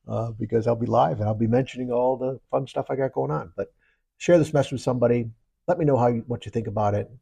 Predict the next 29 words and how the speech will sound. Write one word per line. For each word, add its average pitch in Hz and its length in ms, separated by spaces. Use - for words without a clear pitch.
Uh, 98 280
I - 40
hope 117 160
it 113 120
sure 113 160
does 104 180
help, 101 240
because 95 320
it's 104 180
helping 101 300
me 92 180
tremendously. 95 580
I 95 60
know 92 220
it 82 80
is. - 240
I 95 80
know 92 240
it 87 60
is. - 240
Uh, 90 280
champions 104 440
never 113 200
complain. 117 460
They're 80 180
too 147 300
busy 113 360
getting 95 260
better. - 360